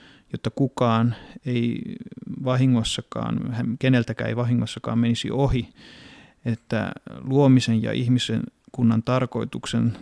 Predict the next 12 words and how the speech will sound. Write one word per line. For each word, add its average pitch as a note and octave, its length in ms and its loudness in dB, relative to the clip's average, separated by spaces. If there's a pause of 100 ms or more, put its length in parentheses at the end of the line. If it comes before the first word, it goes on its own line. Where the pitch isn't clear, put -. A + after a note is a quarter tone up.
taustalla A#2 680 0
on G2+ 140 -2
aina A#2 240 -2
itse A#2 320 -6
Jumala. A#2+ 580 0 (840)
Ää, A2+ 340 -2
ja A#2+ 240 -2 (420)
luomakunnan B2+ 920 6
ja G#2+ 100 -2
ihmiskunnan A2+ 720 2
tulee, A2+ 360 -2
ää, A2+ 100 -4